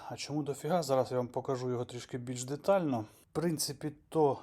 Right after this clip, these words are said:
якби пошкодження були тільки ось це, то можна було брати і за сім п'ятсот, але, друзі, бачите, да, у нас тут морди немає.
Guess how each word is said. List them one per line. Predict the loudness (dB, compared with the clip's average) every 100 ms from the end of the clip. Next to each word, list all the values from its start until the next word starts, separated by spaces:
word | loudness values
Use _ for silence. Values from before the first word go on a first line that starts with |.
| -10 -8
якби | -6 -6
пошкодження | -6 -6 -2 -2 -2 -4 -4
були | -4 -6
тільки | -6 -8 -6 -4
ось | -4 -6 -2
це, | 0 0
то | -2
можна | -4 -4 -4
було | -2 -2
брати | 0 0 0 -6
і |
за | -8
сім | -8 -8 -8
п'ятсот, | -8 -8 0 0 0 -6 -16
але, | -12 -10 -10
друзі, | -8 -8 -8
бачите, | -6 -6 -6 -8
да, | -4 -2
у | -2
нас | -6 -8
тут | -14 -10 -6
морди | -4 -4 -6
немає. | -6 -2 0 2 0